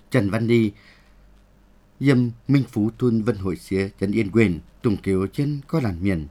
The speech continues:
Diêm Nhớ Tổ, chung mới, gió mới đồng tòng, chung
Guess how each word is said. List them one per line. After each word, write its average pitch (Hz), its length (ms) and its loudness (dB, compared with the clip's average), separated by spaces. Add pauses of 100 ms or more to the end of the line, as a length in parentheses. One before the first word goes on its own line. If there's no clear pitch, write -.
(100)
Diêm 120 140 2
Nhớ 87 220 -2
Tổ, 87 280 -4 (200)
chung 85 280 -4
mới, 82 240 -6 (100)
gió 131 80 -2
mới 95 200 0
đồng 80 140 -6 (140)
tòng, 90 240 -6 (380)
chung 85 320 -4